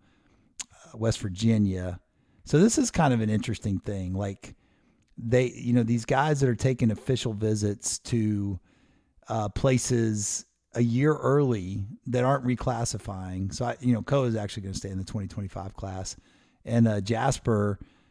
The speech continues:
you know, is gonna be a twenty twenty-five kid. So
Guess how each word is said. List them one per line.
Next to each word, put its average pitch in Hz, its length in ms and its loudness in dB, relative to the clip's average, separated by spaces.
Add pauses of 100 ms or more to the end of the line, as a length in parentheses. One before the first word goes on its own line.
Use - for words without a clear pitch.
(140)
you 113 100 -2
know, 110 80 2
is 101 120 -2
gonna 110 140 2
be 104 100 0
a 101 40 -4
twenty 104 240 -2
twenty-five 104 460 -6
kid. 101 440 -4 (400)
So 113 400 -2